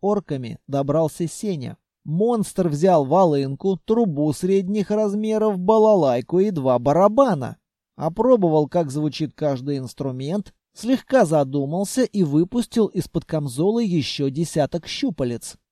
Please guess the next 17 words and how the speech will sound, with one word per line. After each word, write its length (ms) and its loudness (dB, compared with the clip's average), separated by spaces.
Дунул 560 0
в 80 -10
трубу, 600 2
в 60 -6
волынку, 760 2
отбарабанил 920 2
ритм, 520 2
выдал 460 2
пару 360 2
аккордов 600 0
на 160 0
балалайке. 840 0
«Ваня!» — 1080 4
бабушка 480 -2
повернулась 640 -2
ко 180 -6
мне. 340 -8